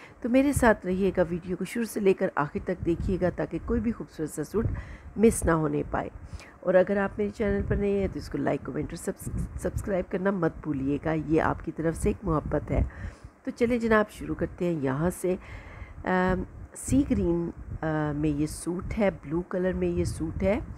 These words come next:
टू पीस में सूट है, एम्ब्रॉयडर्ड शर्ट है और ट्राउज़र के साथ है। बहुत प्यारा सा सूट है। प्राइस है इसकी थ्री थाउजेंड फ़ोर हंड्रेड एंड नाइंटी, इसकी प्राइस है।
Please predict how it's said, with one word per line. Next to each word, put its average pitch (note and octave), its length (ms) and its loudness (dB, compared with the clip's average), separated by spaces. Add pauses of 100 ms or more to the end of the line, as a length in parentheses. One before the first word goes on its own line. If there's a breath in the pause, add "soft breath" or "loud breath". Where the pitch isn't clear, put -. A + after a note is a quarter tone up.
(400 loud breath)
टू A3+ 120 -2
पीस G3+ 300 -4
में F3 80 0
सूट D3 320 -4
है, G#3 180 2
एम्ब्रॉयडर्ड D#3 600 -2
शर्ट G3 380 -2
है A#3 200 2 (520 loud breath)
और F3 120 4
ट्राउज़र C#3 460 -2
के F#3+ 140 -4
साथ - 420 0
है। - 260 -10 (500 loud breath)
बहुत A3 220 2
प्यारा G#3+ 240 4
सा G#3+ 160 0
सूट G3+ 320 -2
है। G#3+ 100 4
प्राइस D#3+ 380 0
है F#3+ 80 0
इसकी - 220 -4
थ्री - 240 -6
थाउजेंड F3 420 0
फ़ोर D#3 300 -2
हंड्रेड E3+ 260 0 (140)
एंड E3+ 200 -2
नाइंटी, C3+ 400 -4
इसकी G#3 340 -4 (540 loud breath)
प्राइस D3 360 0
है। - 80 -10